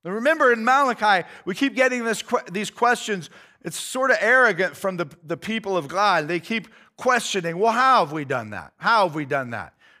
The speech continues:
God will use the prophet to say, "This is the way you're functioning," and they'll be like, "Well, how are we doing that?" And so he says, the Lord says, "You have wearied the Lord with your words. How have we wearied him?" you ask. "By saying, 'All who do evil are good in the eyes of the Lord,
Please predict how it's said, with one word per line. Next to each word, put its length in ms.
God 220
will 100
use 220
the 80
prophet 460
to 60
say, 220
"This 180
is 120
the 80
way 180
you're 100
functioning," 560
and 80
they'll 120
be 100
like, 180
"Well, 140
how 220
are 120
we 140
doing 300
that?" 280
And 160
so 100
he 140
says, 400
the 80
Lord 200
says, 180
"You 120
have 200
wearied 540
the 80
Lord 320
with 120
your 120
words. 500
How 460
have 80
we 100
wearied 460
him?" 220
you 160
ask. 480
"By 220
saying, 500
'All 520
who 180
do 240
evil 360
are 140
good 340
in 100
the 160
eyes 280
of 80
the 100
Lord, 380